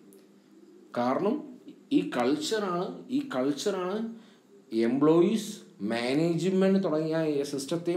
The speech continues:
മുഴുവൻ സ്വാധീനിക്കുന്ന ഒന്ന് എന്ന് പറയുന്നത് ഈ കൾച്ചറാണ്. അപ്പം അതുകൊണ്ട് തന്നെയാണ് company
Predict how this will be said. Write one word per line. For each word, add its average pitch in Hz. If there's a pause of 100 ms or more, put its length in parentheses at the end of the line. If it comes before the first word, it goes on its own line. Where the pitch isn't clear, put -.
മുഴുവൻ 160 (480)
സ്വാധീനിക്കുന്ന 175 (140)
ഒന്ന് 165
എന്ന് 160
പറയുന്നത് 139
ഈ - (100)
കൾച്ചറാണ്. 160 (800)
അപ്പം 135
അതുകൊണ്ട് 175
തന്നെയാണ് 202 (300)
company 185